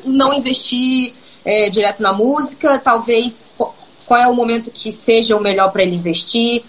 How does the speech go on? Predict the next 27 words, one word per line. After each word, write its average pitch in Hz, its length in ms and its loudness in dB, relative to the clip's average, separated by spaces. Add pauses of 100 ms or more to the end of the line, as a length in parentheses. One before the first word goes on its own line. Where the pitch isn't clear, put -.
(140)
Quais 311 160 2
são 330 160 0
os 277 80 -4
outros 277 180 -2
formatos 240 440 0
que 240 180 -4
o, 220 220 -2
o 220 40 2
artista 220 340 -6
ele 214 120 -2
pode 214 280 -2
buscar 226 540 -2
pra 247 140 -2
poder 233 320 -2
trabalhar 226 400 0
a - 20 0
música 214 300 -4
dele, 190 200 -2
por 208 120 -6
exemplo, 208 320 -6 (240)
nas 190 180 -4
plataformas 190 520 -2
digitais? 175 680 0 (480)
Tem, 180 420 0
enfim, 175 280 -2
Spotify, 190 560 2
YouTube. 190 720 -4